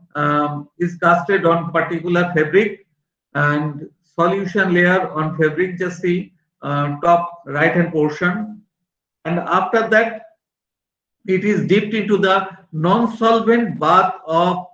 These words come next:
that particular polymer. Here, suppose, um,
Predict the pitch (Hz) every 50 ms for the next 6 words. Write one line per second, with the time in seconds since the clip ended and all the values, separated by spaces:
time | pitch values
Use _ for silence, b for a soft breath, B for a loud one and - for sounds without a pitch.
0 | 139 160 175 175 175 - - 190 190 - _ 190 185 185 180 - 185 180 180 180
1 | 180 - - 147 143 147 147 135 127 - - _ _ _ _ _ _ _ _ _
2 | _ _ _ _ _ _ _ _ _ _ _ - 135 120 156 196 220 233 226 233
3 | 220 208 214 - - - _ _ _ _ _ _ _ _ _ _ _ _ 226 214
4 | 220 220 202 185 175 - - - - _ _ _ _ _ - 160 160 156 156 156
5 | 151 156 156 147 147 143 147 143 -